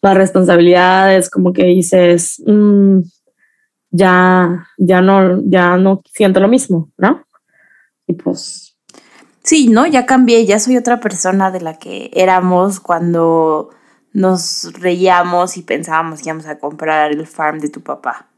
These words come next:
Speaker 2: ¿no?
Speaker 1: Ajá, sí.
Speaker 2: Pero es, es, es muy duro aceptar eso, ¿no? O sea, es muy duro de decir como, "Ya no soy la misma persona, probablemente tú tampoco. Quisiera que siguiésemos conectando así,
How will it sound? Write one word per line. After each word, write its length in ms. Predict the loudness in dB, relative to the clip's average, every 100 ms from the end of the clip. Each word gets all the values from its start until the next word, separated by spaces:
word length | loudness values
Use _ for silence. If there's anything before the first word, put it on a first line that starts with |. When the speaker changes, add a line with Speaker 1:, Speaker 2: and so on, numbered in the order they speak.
| _ _ _ _ _ _ _
Speaker 2:
¿no? 340 | -20 -18 -18 -8
Speaker 1:
Ajá, 1000 | -6 -6 -8 -4 -2 0 0 -2 -4 -8 -12 _
sí. 580 | _ -8 0 2 2 0
Speaker 2:
Pero 140 | 0
es, 100 | 0 -2
es, 300 | -4 -6 -14 -20 _
es 180 | -6 -4
muy 140 | -4
duro 220 | -2 0
aceptar 480 | 0 -2 -4 -4 -6
eso, 240 | -6 -8 -8
¿no? 280 | -8 -8 -8
O 40 |
sea, 120 | -8
es 60 | -4
muy 180 | -2 -2
duro 260 | -2 -2
de 140 | -4 -4
decir 340 | -8 -12 -18
como, 220 | -10 -6 -4
"Ya 220 | -2 -2
no 120 | -2
soy 200 | -2 -2
la 140 | -2 -4
misma 400 | -6 -10 -12 -10
persona, 580 | -12 -8 -4 -2 -2 -4
probablemente 540 | -4 -2 -4 -8 -14
tú 160 | -16 -10
tampoco. 800 | -10 -6 -8 -6 -2 -2 -2 -10 _ _ _ _ _ -4
Quisiera 560 | -4 0 0 0 0
que 100 | -4
siguiésemos 680 | -6 -4 -4 -4 -6 -6 -6
conectando 600 | -10 -12 -10 -8 -8 -6
así, 500 | -10 -10 -8 -8 -10